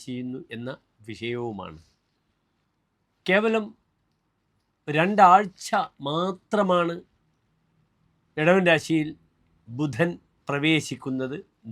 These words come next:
നിൽക്കുന്നത്. പക്ഷേ ഈ രണ്ടാഴ്ചക്കാലം ഒരു വ്യക്തിയുടെ വിഷയത്തിൽ ബുധൻ ചെലുത്തുന്ന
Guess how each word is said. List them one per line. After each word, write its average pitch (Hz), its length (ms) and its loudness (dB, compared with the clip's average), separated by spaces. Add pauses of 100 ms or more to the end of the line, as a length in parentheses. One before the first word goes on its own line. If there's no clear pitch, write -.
നിൽക്കുന്നത്. 123 600 -8 (1200)
പക്ഷേ 190 240 -2 (580)
ഈ 208 40 -2 (100)
രണ്ടാഴ്ചക്കാലം 202 1000 2 (960)
ഒരു 175 140 -6
വ്യക്തിയുടെ 226 460 2
വിഷയത്തിൽ 202 380 -2 (120)
ബുധൻ 165 220 -2 (180)
ചെലുത്തുന്ന 175 540 -4